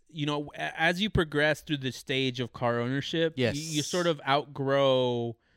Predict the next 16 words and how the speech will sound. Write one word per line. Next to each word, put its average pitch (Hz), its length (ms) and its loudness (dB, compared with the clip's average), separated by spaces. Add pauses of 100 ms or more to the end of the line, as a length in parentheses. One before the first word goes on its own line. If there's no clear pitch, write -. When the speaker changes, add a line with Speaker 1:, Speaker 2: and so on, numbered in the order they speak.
(280)
Speaker 1:
the 135 140 0
previous 147 640 2
cars. 147 600 2
Speaker 2:
Yes. 117 720 -4
Speaker 1:
And 156 400 2
sometimes 190 560 -2
I 180 120 2
feel 165 380 2
like 147 580 0 (720)
maybe 165 420 4
a 151 100 2
hot 151 280 2
hatch 139 560 -2
is 139 300 -4
just 139 340 -4
not 131 440 0